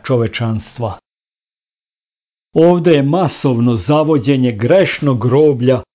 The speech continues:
protiv dece nebeskog Oca, tog dela Božje porodice koji je još u smrtnom telu na zemlji.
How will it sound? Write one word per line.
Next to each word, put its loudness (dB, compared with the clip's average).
protiv 2
dece 0
nebeskog 0
Oca, 0
tog 4
dela 2
Božje 2
porodice 0
koji 2
je 2
još 0
u 0
smrtnom -2
telu -2
na 0
zemlji. -4